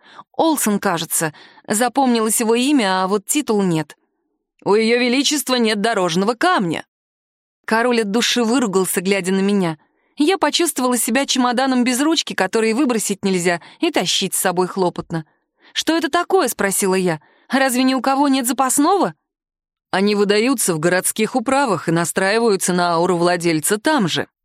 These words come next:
пояснил супруг. «У вас таких нет?» «У нас билеты, бумажные или электронные», тоже выпендрилась я незнакомым им словом. Уж он-то знает, что я из другого мира, и слыхом не слыхивала ни о каких дорожных камнях, иначе не спрашивала бы.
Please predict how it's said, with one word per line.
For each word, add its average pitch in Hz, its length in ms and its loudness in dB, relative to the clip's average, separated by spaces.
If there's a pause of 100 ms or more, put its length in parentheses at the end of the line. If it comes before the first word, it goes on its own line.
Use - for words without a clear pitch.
(160)
пояснил 196 460 0
супруг. 196 520 -4 (300)
«У 180 100 0
вас 180 260 0
таких 185 380 -2
нет?» 202 400 0 (920)
«У 277 120 4
нас 277 280 2
билеты, 277 680 0 (340)
бумажные 262 840 0
или 359 360 2
электронные», 196 800 0 (400)
тоже 196 280 2
выпендрилась 175 680 0
я 339 140 0
незнакомым 202 640 2
им 240 100 2
словом. 170 540 0 (340)
Уж 294 160 0
он-то 339 200 2
знает, 359 280 0
что - 140 -2
я 220 140 2
из 196 100 -2
другого 208 380 0
мира, 185 340 0 (240)
и 320 80 0
слыхом 311 400 2
не 269 80 2
слыхивала 233 480 0
ни 214 140 2
о 214 60 -2
каких 226 300 -2
дорожных 220 420 0
камнях, 196 460 0
иначе 220 300 0
не 277 80 2
спрашивала 156 540 -4
бы. 143 180 -6